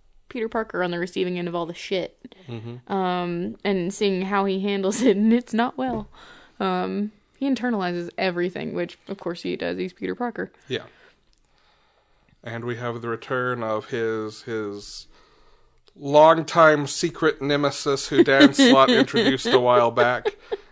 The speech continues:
Speaker 2: and built as a foil for Peter, who had broken good and seems to have broken bad again.
Speaker 1: <laughs> Yep. Yep. Um, I, I just wanna know why everybody has to have the same costume, though.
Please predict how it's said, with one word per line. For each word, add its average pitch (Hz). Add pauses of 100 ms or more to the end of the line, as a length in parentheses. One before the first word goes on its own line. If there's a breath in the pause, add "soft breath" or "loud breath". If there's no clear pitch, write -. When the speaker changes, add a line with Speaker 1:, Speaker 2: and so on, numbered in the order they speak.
Speaker 2:
and 127
built 139
as 135
a 139
foil 131
for 127
Peter, 127
who 123 (420 soft breath)
had 165
broken 170
good 151
and 107
seems 120
to -
have 120
broken 117
bad 95
again. -
Speaker 1:
<laughs> -
Yep. 202 (840 soft breath)
Yep. 214 (300)
Um, 196 (120)
I, -
I 262
just 349
wanna 330
know 277
why 240
everybody 226
has 208
to 208
have 202
the 208
same 196
costume, 233
though. 226